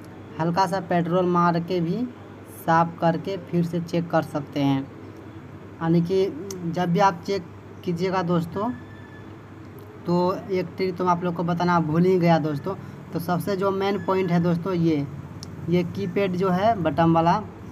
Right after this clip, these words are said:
तो इसे आपको निकाल लेना है। यहाँ पे एक छेदा है, इसको भी आसपास में कोई चीज़ से आपको आसपास मतलब छे-,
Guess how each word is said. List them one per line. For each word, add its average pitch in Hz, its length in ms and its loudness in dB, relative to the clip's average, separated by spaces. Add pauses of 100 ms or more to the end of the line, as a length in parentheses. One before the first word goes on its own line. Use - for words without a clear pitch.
(440)
तो 180 60 -6
इसे 180 280 0
आपको 190 260 2
निकाल 190 420 4
लेना 185 180 2
है। 190 180 0
यहाँ 175 240 6
पे 180 120 -2
एक 170 140 -6
छेदा 170 260 4
है, 175 200 4
इसको 180 380 -2
भी 175 160 0
आसपास 165 540 0
में 170 200 0 (320)
कोई 170 160 4 (1080)
चीज़ 180 160 0
से - 160 -2
आपको 170 320 6
आसपास 165 640 2
मतलब 170 360 4
छे-, - 140 -8